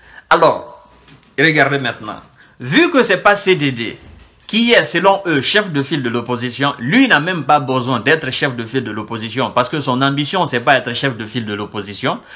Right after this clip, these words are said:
Son ambition, c'est être à Sékou Touré et servir son peuple.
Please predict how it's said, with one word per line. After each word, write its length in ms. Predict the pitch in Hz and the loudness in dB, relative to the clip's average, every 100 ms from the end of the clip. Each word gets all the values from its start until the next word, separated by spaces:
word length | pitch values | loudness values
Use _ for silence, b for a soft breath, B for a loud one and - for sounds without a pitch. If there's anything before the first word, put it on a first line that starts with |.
| B B B B _ | B B B B _
Son 200 | 143 170 | 2 6
ambition, 520 | 196 202 - 247 240 | 6 4 2 4 4
c'est 120 | 175 | 6
être 200 | 180 165 | 4 6
à 80 | 135 | 2
Sékou 260 | 151 143 | 0 -4
Touré 300 | 131 135 151 151 | -2 4 4 4
et 80 | |
servir 420 | 135 143 131 156 131 | 0 0 0 0 -2
son 180 | 110 107 | -4 0
peuple. 360 | 120 101 87 | -2 -2 -8